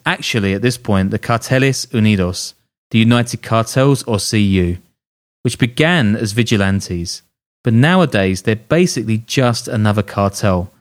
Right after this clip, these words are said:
They're made up of former members of smaller cartels like the Cartel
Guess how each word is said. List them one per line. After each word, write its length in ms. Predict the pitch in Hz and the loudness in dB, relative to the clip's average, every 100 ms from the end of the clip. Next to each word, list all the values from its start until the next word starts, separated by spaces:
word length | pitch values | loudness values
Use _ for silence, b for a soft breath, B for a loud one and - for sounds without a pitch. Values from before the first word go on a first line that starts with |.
| _ _ _ _ | _ _ _ _
They're 120 | 127 | 2
made 200 | 139 156 | 4 4
up 140 | 156 143 | 2 0
of 80 | |
former 300 | - 143 135 | 0 2 4
members 340 | 110 107 104 101 | 4 2 2 0
of 140 | 98 | -4
smaller 360 | - 117 107 101 | -4 0 2 2
cartels 640 | - 95 - 101 95 90 | 0 -2 -2 -2 -2 -2
like 140 | 98 | -2
the 80 | 104 | -4
Cartel 640 | - 120 113 120 113 113 | -2 -2 0 0 0 0